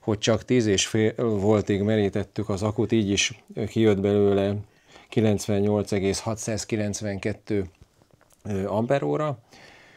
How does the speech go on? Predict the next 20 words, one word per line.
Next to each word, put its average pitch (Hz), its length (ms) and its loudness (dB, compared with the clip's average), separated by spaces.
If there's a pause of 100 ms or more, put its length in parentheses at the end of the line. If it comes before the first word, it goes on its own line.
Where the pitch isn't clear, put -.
(280)
Hogyha 113 360 4
a 110 80 4
tíz 110 260 6
voltig 101 400 2
le 101 140 4
tudnánk 95 380 0
meríteni, 104 680 0 (160)
akkor 95 580 -4
biztos, 98 520 -4
hogy 101 320 -4 (140)
legalább 92 600 -4 (140)
a 95 80 -10
száz 95 320 -4
amperóra 98 540 -4
megvan, 101 360 -4
tehát 101 300 -4
a 104 60 -6
kapacitástesztünk 101 1120 -4 (480)
sikeres. 113 800 0 (840)
Tudja, 123 520 4